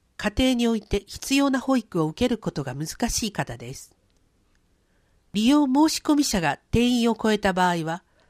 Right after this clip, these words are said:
入所審査会で厳正な審査を行って利用調整いたします。その場合、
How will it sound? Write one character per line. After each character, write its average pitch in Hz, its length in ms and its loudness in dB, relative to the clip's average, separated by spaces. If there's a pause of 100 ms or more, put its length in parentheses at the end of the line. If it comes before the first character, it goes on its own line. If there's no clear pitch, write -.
(340)
入 294 220 4
所 311 120 -6
審 277 240 0
査 262 180 -2
会 135 260 -4
で 135 160 -8
厳 226 240 0
正 247 240 0
な 240 120 0
審 240 240 -2
査 143 220 -2
を 151 60 -6
行 - 140 -6
っ 190 180 -4
て - 280 -8
利 165 220 -6
用 220 160 2
調 208 220 -2
整 139 160 -6
い 131 80 -8
た 127 140 -10
し - 160 -12
ま 123 160 -12
す。 - 220 -20 (1300)
そ - 200 -4
の 233 140 2
場 214 200 2
合、 208 160 -6